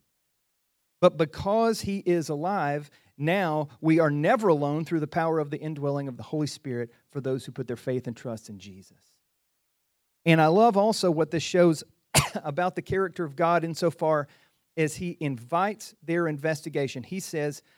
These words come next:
"See the place where they laid him." Christianity is not about blind faith. It is about faith in true,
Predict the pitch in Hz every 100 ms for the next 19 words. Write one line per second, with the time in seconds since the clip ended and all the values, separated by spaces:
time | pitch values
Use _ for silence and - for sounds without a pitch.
0 | _ _ - - 220 233 - - 175 170
1 | 160 - _ - 170 170 151 156 156 147
2 | 143 143 127 117 104 80 - _ _ _
3 | _ _ _ _ _ _ _ _ _ _
4 | _ _ _ _ - 220 - 226 233 190
5 | 143 151 - - _ _ _ _ _ _
6 | _ _ _ _ _ _ _ _ - -
7 | _ - 147 156 160 156 147 - 135 127
8 | 123 - 90 90 - - _ _ _ _
9 | _ _ _ _ _ _ 147 156 156 143
10 | 113 - 190 190 220 - - _ _ _
11 | - 151 135 - 190 196 208 208